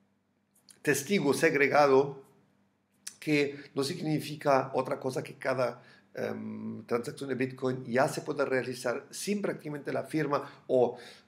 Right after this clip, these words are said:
eh, poniendo una firma encima de la otra para que, em, en cada bloque del Bitcoin, en vez de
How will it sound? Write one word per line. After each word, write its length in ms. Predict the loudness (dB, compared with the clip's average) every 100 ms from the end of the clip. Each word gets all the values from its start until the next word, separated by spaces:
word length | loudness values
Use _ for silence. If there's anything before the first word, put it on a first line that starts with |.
| _ -12
eh, 80 | -10
poniendo 600 | -2 0 2 0 2 2
una 300 | 2 0 0
firma 580 | 0 0 2 2 -2 -8
encima 480 | -6 -6 -4 -2 0
de 120 | 4
la 140 | 4 4
otra 540 | 4 2 2 -2 -20 _ _ _ _ _ _ _ -18 -18 -18 -18 -2
para 240 | 2 2
que, 360 | 2 -4 -4 -4
em, 580 | -2 -2 -4 -6 -8 -6
en 200 | -6 -2
cada 340 | 4 6 6
bloque 680 | 2 2 4 6 6 2 -8 -8 -20 _ -2
del 180 | -2
Bitcoin, 580 | 2 0 0 -2 -2 -2 -6
en 120 | 2
vez 420 | 6 4 2 -12 _ -8
de 500 | 0 2 2 -2